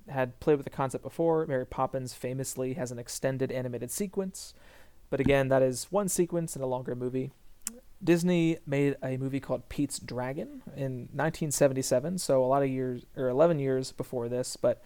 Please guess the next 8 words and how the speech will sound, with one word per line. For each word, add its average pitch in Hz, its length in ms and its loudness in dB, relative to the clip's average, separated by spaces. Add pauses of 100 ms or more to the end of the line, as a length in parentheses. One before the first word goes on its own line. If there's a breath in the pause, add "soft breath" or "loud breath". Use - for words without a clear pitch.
(320 loud breath)
has 147 200 8
an 127 160 0
animated 147 580 8
dragon 135 760 2
in 135 260 0
the 127 80 -2
real 117 240 -4
world. 120 440 -2